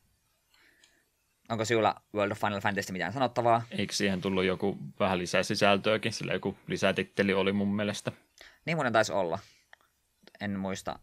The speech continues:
Speaker 1: mikä se oli. Ei se kuitenkaan niin hyvä peli mun mielestä ollut, että se, me kokisin, että tarvitsisi se uudelleen ostaa tai edes uudelleen pelata. Öö, sitten lisää Final Fantasyä. Final Fantasy kaksitoista Zodiac Age myös Switchille.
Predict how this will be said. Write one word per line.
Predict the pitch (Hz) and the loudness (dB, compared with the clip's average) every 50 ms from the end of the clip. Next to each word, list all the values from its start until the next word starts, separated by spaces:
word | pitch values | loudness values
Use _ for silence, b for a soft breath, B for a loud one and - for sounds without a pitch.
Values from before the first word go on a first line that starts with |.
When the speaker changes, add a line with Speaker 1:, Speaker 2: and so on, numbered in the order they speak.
| _ _ | _ _
Speaker 1:
mikä | - 80 - 85 | -14 -8 -6 -6
se | 95 98 - | -6 -4 -6
oli. | 87 90 87 95 - - _ _ _ _ _ _ - | -4 -4 -6 -6 -8 -14 _ _ _ _ _ _ -2
Ei | 120 123 | 0 0
se | 135 | 0
kuitenkaan | - 135 135 131 131 127 127 127 123 120 127 | 2 0 0 2 6 6 6 6 6 4 2
niin | 127 123 123 120 | 2 2 2 4
hyvä | 120 110 | 4 4
peli | - 107 104 101 | 4 4 0 0
mun | 104 107 | 0 0
mielestä | 104 104 98 - 95 98 | -2 -2 -2 0 0 0
ollut, | 101 101 | 2 0
että | 95 - - | -2 -4 -4
se, | 98 101 76 | -6 -6 -4
me | 78 101 98 98 90 - - - - - | 0 2 2 2 2 0 -6 -14 -10 -6
kokisin, | - 98 90 98 95 98 | -4 -2 -2 -2 -2 -2
että | 92 95 95 | -4 -4 0
tarvitsisi | - 95 90 87 95 - | 0 0 0 0 -2 -2
se | - | -2
uudelleen | - 87 85 80 85 87 85 73 | -4 -2 -2 -2 0 0 0 0
ostaa | 80 98 - - - 82 90 - _ _ _ - | -2 -4 -6 -4 -4 -4 -4 -4 _ _ _ 0
tai | 92 90 | 2 2
edes | 90 98 95 | 2 0 -2
uudelleen | 82 90 92 92 92 92 87 | -4 -4 -2 -2 -2 -2 -2
pelata. | 92 90 78 82 87 - - b b b b b b b b b b b b b b b b b b b b b b b b b b b b b b _ _ _ - | -2 -2 -2 -2 -4 -4 -10 b b b b b b b b b b b b b b b b b b b b b b b b b b b b b b _ _ _ 2
Öö, | 151 165 160 160 160 165 | 4 6 6 6 6 6
sitten | 165 214 190 - _ - 165 156 165 170 | 4 2 2 4 _ 6 6 6 6 2
lisää | 147 151 156 160 170 | 2 6 6 6 8
Final | - 139 135 135 131 123 | 8 6 6 6 4 2
Fantasyä. | 131 131 123 120 117 123 120 120 117 - - - - | 2 2 2 0 0 4 4 4 4 2 -4 -6 2
Final | - 139 131 127 | 4 4 6 6
Fantasy | 113 117 104 127 | 2 0 -4 4
kaksitoista | - 135 135 - - 107 107 107 165 | 4 4 4 4 0 -2 0 4 6
Zodiac | 170 156 143 139 135 - | 6 8 10 10 10 10
Age | - 131 123 110 - - | 8 6 6 6 4 -2
myös | 139 156 175 185 175 - - | 0 4 4 4 4 2 -4
Switchille. | - - 147 143 139 - - 143 135 135 135 123 - | -2 0 0 0 0 2 0 2 4 6 4 4 4